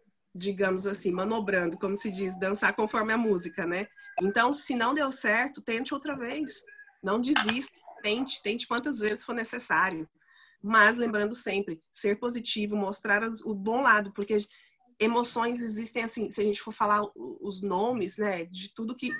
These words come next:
engloba em, em emoções, são vários. E é sempre aquele, aque-, daquele jeito, tem um lado ruim, tem um lado bom. Então, você tem que escolher o que você quer na sua vida.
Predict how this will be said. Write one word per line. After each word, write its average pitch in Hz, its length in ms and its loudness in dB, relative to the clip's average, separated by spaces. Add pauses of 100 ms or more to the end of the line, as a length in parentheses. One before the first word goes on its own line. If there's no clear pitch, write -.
engloba 196 560 -2
em, 190 460 -2
em 185 60 -2
emoções, 190 520 -4 (260)
são 330 240 -2
vários. 233 500 4 (400)
E 214 120 2
é 202 120 4
sempre 208 300 -2
aquele, 262 400 -2
aque-, 247 220 -4
daquele 240 320 -2
jeito, 240 360 0
tem 180 180 -4
um 180 60 -2
lado 180 240 -2
ruim, 247 320 -2
tem 285 120 -4
um 277 60 -2
lado 277 300 0
bom. 285 140 0
Então, 190 260 -2
você 214 300 -4
tem 349 140 -4
que - 60 -4
escolher 214 360 2
o 233 80 -2
que - 240 0
você 349 320 -4
quer 180 180 -2
na 175 120 -4
sua 180 220 -8
vida. 160 260 -6